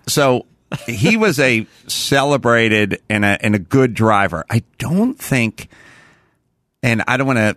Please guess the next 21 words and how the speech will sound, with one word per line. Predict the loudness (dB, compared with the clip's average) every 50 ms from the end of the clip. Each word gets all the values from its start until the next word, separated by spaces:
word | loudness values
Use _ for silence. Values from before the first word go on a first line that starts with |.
| -4 -4
I | -2 -2
don't | 0
wanna | 0 0 -2
sell | -2 0 0 0 2 0
him | -2 -2
short, | -4 -4 -2 0 2 2 0 -2 -4 -4
but | -2 -2
I | -2 -2
don't | -2 -2 -2 -2 -2 -2
think | -2 -2 -4 -2
he | -2 -2 -2 -2
had | 0 -2 -2 0 0
a | 0
lot | 0 0 0 0 0
of | -2 -4 -6 _
international | -4 0 2 2 2 2 2 2 0 0 -2 -2 -2 -2 0 2 2 2 2 0 0 -4 _ -20 -20 -20 -20 -20 _ _ _
or | 0 0 0 0
sort | 0 0 0 2 2
of | 2 0 0 -4 -12 -16 -4
big | -2 -2 -2 -2 -2 0
game | 0 2 2 2 0 0 -2 -2